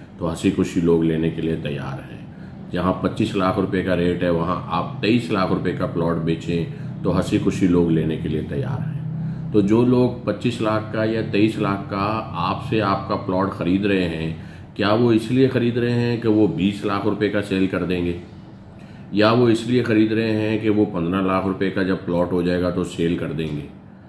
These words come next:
किस लिए ख़रीद रहे हैं वो? Ultimately एक समझ आने वाली बात है,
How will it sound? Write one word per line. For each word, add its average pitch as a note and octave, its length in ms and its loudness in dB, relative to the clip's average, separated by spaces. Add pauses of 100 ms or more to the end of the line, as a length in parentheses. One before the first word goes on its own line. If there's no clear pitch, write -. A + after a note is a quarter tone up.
(280)
किस D#3+ 200 2
लिए C3 220 8
ख़रीद F2 320 0
रहे D#2 100 -4
हैं C#2+ 100 -8
वो? - 140 -12 (580)
Ultimately A#2+ 680 4 (320)
एक G2+ 240 -2
समझ B2 320 4
आने G2+ 180 4
वाली F2 240 2
बात D2+ 320 -8
है, D#2 160 -10